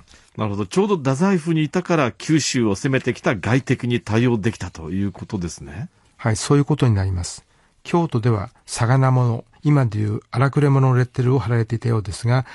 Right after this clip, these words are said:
Speaker 2: 太宰府では良い政治を行ったので、九州の庶民はもとより、地元の豪族は皆彼に信服したとされています。
Speaker 1: あの、目の病気の話に戻りますけれども、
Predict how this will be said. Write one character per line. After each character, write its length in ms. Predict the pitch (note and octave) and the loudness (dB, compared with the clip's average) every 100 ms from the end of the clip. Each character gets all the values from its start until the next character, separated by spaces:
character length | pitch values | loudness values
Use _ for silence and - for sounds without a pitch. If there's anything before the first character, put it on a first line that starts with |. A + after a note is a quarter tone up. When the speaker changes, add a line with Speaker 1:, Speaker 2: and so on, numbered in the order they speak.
| - - | -20 -4
Speaker 2:
太 180 | B2 A#2+ | 0 2
宰 200 | D#3 B2+ | 2 0
府 100 | A2 | 0
で 100 | A#2 | -2
は 160 | G2+ - - | -4 -10 0
良 120 | D#3+ | 2
い 20 | |
政 300 | D3+ A#2+ A2 | 2 0 -2
治 80 | G#2+ | -2
を 80 | G#2 | -2
行 100 | A#2 | 0
っ 180 | A2+ A2+ | 0 -2
た 120 | A2 | -4
の 120 | G2 | -2
で、 220 | B2 C3+ - _ _ - | -2 -4 -6 _ _ -10
九 220 | - D#3+ | -2 0
州 180 | - A#2+ | 2 0
の 100 | G#2 | -2
庶 180 | - D3 | 0 2
民 180 | B2 | 2
は 60 | G2+ | 2
も 140 | A2 | 0
と 120 | A2+ G2+ | -2 -4
よ 60 | |
り、 160 | F#2 A#2 - - _ | -6 -12 -16 -20 _
地 100 | A#2+ | 0
元 260 | B2 B2+ C3+ | 2 2 0
の 120 | B2+ | 2
豪 140 | A#2+ | 0
族 220 | A#2 A2+ | -2 -2
は 60 | A2+ | -2
皆 300 | G#2 B2 - | 2 2 0
彼 200 | - C#3 | -2 -2
に 100 | A#2 | 0
信 200 | - A#2+ | 0 -4
服 200 | A2 A#2 | -4 -6
し 80 | - | -6
た 160 | C#3 C3 | -6 -6
と 120 | E3+ | -8
さ 140 | C#3+ | -4
れ 80 | G2+ | -4
て 120 | F2+ | -6
い 20 | A#2 | -10
ま 100 | - | -12
す。 140 | - _ _ _ - _ _ - | -20 _ _ _ -20 _ _ -10
Speaker 1:
あ 60 | A#2 | -2
の、 220 | B2+ C#3+ C#3 | -2 -2 0
目 160 | E3 | 4
の 140 | F3+ A2 | 4 6
病 160 | C3 | 4
気 100 | - | 4
の 80 | B2+ | 2
話 300 | A2+ B2+ - | 2 2 2
に 60 | A#2+ | 2
戻 220 | G#2+ A#2 | 4 4
り 80 | A#2+ | 4
ま 120 | A#2+ | 2
す 80 | - | 2
け 100 | A2 | 2
れ 60 | |
ど 100 | F#2+ | 2
も、 240 | G#2 A2 | 4 2